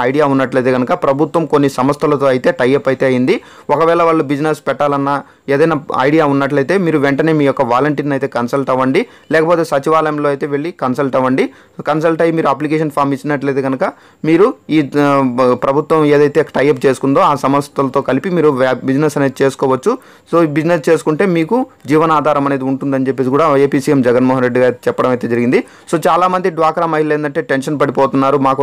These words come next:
రుణమాఫీ అమౌంట్ అనేది ఇంతవరకు రాలేదని చెప్పేసి. గతంలో నేను చెప్పానండి, ఏంటంటే మనకు రుణమాఫీ అమౌంట్ అనేది నేరుగా మహిళల యొక్క అకౌంట్లో అయితే వేయరండి. So వాళ్ళ యొక్క గ్రూప్ అకౌంట్లో వేస్తారు. అక్కడి నుంచి ఏంటంటే, ఆమ్, వాళ్ళు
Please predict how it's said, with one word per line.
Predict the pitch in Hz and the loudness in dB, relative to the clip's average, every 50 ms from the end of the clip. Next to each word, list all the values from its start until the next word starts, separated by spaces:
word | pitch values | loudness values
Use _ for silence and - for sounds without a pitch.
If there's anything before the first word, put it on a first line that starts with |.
| 120 | 0
రుణమాఫీ | 120 131 139 143 143 135 - 147 131 | 0 0 2 0 0 0 0 -2 0
అమౌంట్ | 127 135 135 131 123 127 | 0 0 0 0 0 -2
అనేది | 135 135 127 131 | -2 -2 -2 -4
ఇంతవరకు | 120 117 - 139 123 127 123 135 120 | -6 -2 -2 0 0 0 0 0 0
రాలేదని | 117 117 127 127 120 120 120 113 | 2 2 2 2 2 0 0 0
చెప్పేసి. | 120 98 110 110 - 190 233 - - - - - - 147 | 0 -2 -2 -2 0 -2 -2 -4 -6 -20 -16 -8 -4 -4
గతంలో | 147 - 185 185 185 185 180 | -2 -2 0 0 0 0 0
నేను | 165 143 - | -2 -2 -4
చెప్పానండి, | 147 - - 160 - 147 143 139 156 208 240 _ _ _ _ - 147 160 | -4 -2 -2 -2 -2 -2 -2 -4 -6 -8 -8 _ _ _ _ -2 0 0
ఏంటంటే | 170 185 185 175 196 180 175 | 2 2 0 0 0 0 0
మనకు | 170 165 190 175 160 | 0 0 2 2 2
రుణమాఫీ | 151 156 165 170 175 170 190 175 156 | 2 2 2 2 0 0 0 0 0
అమౌంట్ | 147 156 160 156 156 156 | 0 0 0 0 0 -2
అనేది | 156 151 156 160 156 | -2 -2 -2 -2 -2
నేరుగా | 147 151 156 156 160 151 139 | 0 2 2 2 2 0 0
మహిళల | 127 147 151 165 165 160 151 | 0 0 2 2 4 4 2
యొక్క | 143 - 151 135 131 | 2 2 0 0 0
అకౌంట్లో | 127 - 147 147 135 139 135 | 0 0 -2 0 2 0 0
అయితే | 127 151 143 123 | 2 2 2 2
వేయరండి. | 123 123 127 120 113 107 104 - - - - - - | 2 2 2 2 0 0 -2 -4 -6 -20 -14 -4 0
So | 180 170 165 | 2 2 2
వాళ్ళ | 165 165 160 | 2 2 0
యొక్క | 165 175 147 139 | 0 0 0 0
గ్రూప్ | 139 165 160 - 156 | 0 0 0 0 -2
అకౌంట్లో | 135 160 151 147 139 143 139 135 135 | -2 -2 -2 0 0 0 0 2 2
వేస్తారు. | 135 131 - 143 156 202 202 - 139 | 0 0 0 0 0 0 0 -2 -4
అక్కడి | 135 - 170 165 165 160 | -4 -2 -2 0 0 0
నుంచి | 160 151 - 165 156 | 0 0 0 0 0
ఏంటంటే, | 151 151 151 151 165 220 320 - - - - - - - 147 | 2 0 -2 0 0 -2 -2 -4 -8 -20 -20 -16 -8 -2 0
ఆమ్, | 151 151 151 147 147 147 135 - - | 2 2 2 2 2 0 -2 0 0
వాళ్ళు | 156 156 156 160 | 0 2 2 2